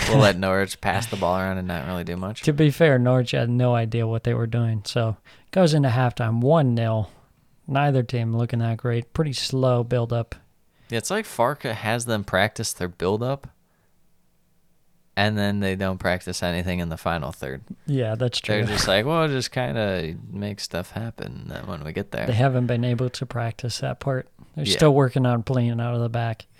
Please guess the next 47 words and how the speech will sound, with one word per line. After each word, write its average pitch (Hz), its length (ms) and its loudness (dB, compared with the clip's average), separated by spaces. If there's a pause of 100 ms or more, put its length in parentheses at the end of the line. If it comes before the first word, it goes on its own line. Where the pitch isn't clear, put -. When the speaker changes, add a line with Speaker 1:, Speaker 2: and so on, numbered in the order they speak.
(120)
Speaker 1:
Yeah, 95 180 -8
oh - 100 -14
my - 160 -14
gosh. 78 480 -8 (120)
Well, 131 160 2
they 98 80 4
Speaker 2:
Um, 131 60 4
Speaker 1:
still 104 220 0
need 92 180 -2
that 78 160 -4
practice. - 480 -8 (260)
Speaker 2:
Second 190 360 2
half, 170 260 4
Norwich 147 500 4
looked 131 380 0
better. 147 420 4 (540)
They 131 140 0
were 123 340 2
keeping 139 300 0
it 131 180 2 (100)
higher 135 400 0
up 131 140 -2
the 131 80 -2
pitch - 280 -2
at 139 120 2
least, 139 380 -4
getting 131 240 2
Speaker 1:
Mm-hmm. 131 80 4
Speaker 2:
out 107 160 0
of 110 80 -6
their 131 200 4
own 123 140 4
half. 123 420 -2 (240)
Speaker 1:
Everton 170 360 0
didn't 98 220 0
look 85 160 -4
that 69 180 -4
great, 76 280 -6
though. 71 260 -8 (160)
Speaker 2:
No, 165 340 6
Everton 165 520 2
did 135 160 0
not 139 400 2
look 147 220 -2
very 127 380 0
good. 117 320 -2
Speaker 1:
But, 113 160 2